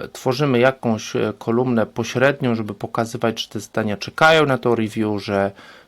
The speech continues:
mm, e, być może już się tam kolejkują, e, i właściwie nie mamy możliwości zarządzania przepływem przez cały ten obszar.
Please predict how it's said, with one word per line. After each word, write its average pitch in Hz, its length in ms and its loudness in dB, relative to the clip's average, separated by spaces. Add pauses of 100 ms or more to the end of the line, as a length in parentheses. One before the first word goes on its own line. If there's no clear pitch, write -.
(120)
mm, 107 420 -4 (200)
e, 98 260 -2
być 101 220 -10
może 123 220 0
już 117 160 -4
się 117 80 -4
tam 110 160 0
kolejkują, 107 880 2 (360)
e, 120 300 2 (100)
i 196 260 0
właściwie 175 600 2
nie 143 120 2
mamy 175 240 4
możliwości 147 720 -2
zarządzania 135 640 0
przepływem 131 520 -4
przez 120 220 -6
cały 110 300 4
ten 117 200 0
obszar. - 480 0